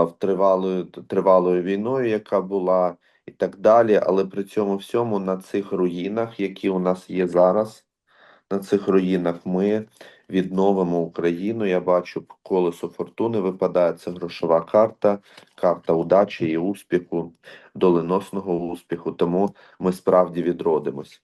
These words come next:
Також, до речі, хотів звернутись до наших глядачів,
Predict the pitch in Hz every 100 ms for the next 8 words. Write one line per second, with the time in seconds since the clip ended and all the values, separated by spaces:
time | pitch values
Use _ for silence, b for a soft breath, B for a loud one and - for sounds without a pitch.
0 | _ b b - 101 - 95 95 95 95
1 | - 95 92 98 92 90 92 90 101 107
2 | 92 - 87 85 82 82 85 82 80 85
3 | - 120 120